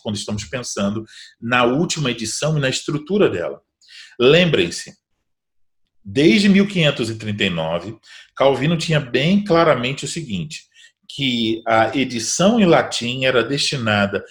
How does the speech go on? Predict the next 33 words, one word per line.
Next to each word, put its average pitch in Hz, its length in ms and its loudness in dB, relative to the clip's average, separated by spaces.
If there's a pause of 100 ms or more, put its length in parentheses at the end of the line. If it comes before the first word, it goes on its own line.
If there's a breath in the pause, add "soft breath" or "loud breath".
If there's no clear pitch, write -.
(140)
ao 110 280 0
treinamento 117 720 0
dos 151 160 -6
pastores - 720 -4 (260 loud breath)
e 127 100 2
a 135 60 6
edição 139 400 0
em 175 40 0
francês 131 640 -2
era 131 160 0
destinada 120 460 -4
às 110 80 -8
pessoas 107 380 -6
mais 101 260 -4
simples. - 500 -12 (560 soft breath)
Então, 120 360 -2
quando 139 220 -4
nós 180 280 2
temos 196 240 2
aqui 120 300 -2
essa 104 280 0
reorganização 143 1300 2
do 170 80 -4
material, 143 720 -2 (640)
é, 92 520 -4
é, 87 40 -8 (160)
da 101 140 2
edição 107 340 -2
em 98 40 -4
la-, 95 220 0 (160)
a 90 160 -6
edição 101 300 -10
latina, 117 600 -2